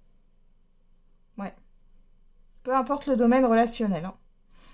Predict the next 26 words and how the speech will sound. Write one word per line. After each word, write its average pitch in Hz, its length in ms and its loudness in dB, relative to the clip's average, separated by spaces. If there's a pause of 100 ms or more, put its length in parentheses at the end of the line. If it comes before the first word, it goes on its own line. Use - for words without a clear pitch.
(120)
Ici, 226 240 -10
on 277 60 0
nous 247 140 2
parle 240 180 2
de 220 60 2
rupture 226 320 -4
de 233 80 -6
contrat. 226 460 -8
Alors, 208 140 -6
pourquoi 226 360 -12
pas 233 200 -8
ici, 220 360 -14
carrément, 214 580 -6
euh, 175 260 -8 (800)
la 202 140 -8
fin 214 260 -2
d'un, 185 160 -4
d'un 202 300 -2
emploi, 202 440 -2
hein, 220 120 -2
pour 220 180 -12
certains 208 320 -8
et 208 80 -6
certaines 208 380 -8
d'entre 196 320 -6
vous. 202 240 -10